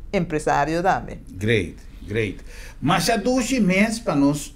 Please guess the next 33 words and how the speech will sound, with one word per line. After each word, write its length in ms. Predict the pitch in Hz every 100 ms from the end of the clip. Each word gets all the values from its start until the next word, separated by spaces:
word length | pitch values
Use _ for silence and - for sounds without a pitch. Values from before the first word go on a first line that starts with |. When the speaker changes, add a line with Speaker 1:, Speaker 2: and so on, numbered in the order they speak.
| -
Speaker 2:
reparar 580 | 185 - 131 123 123 123
con 320 | 156 156 -
riba 300 | 156 160 131
nos 260 | 110 131 -
país 420 | 220 175 147 147
aquí 200 | 147 135
tem 240 | 123 131 127
tanto 400 | 156 165 156 -
cos 380 | 131 120 123 - - -
a 160 | - 135
trove 400 | 165 123 92 104
positivo 720 | - 110 - 95 120 127 131
que 100 | 147
tá 100 | 113
toma 240 | 104 120 107
lugar 420 | 101 113 202 254 - - -
y 40 |
que 80 | 113
hopi 260 | 120 123 143
bia 260 | 139 135
tiene 320 | 143 139 143
que 100 | 147
ni 120 | 147 135
siquiera 360 | 113 120 127
un 140 | 139 151
saco 400 | - 208 - 120
de 60 |
tipo 180 | 123 117
de 120 | 117
cosa 300 | 113 98 104
aquí 160 | 101 92
tá 140 | 85
sucede. 460 | 85 85 82 73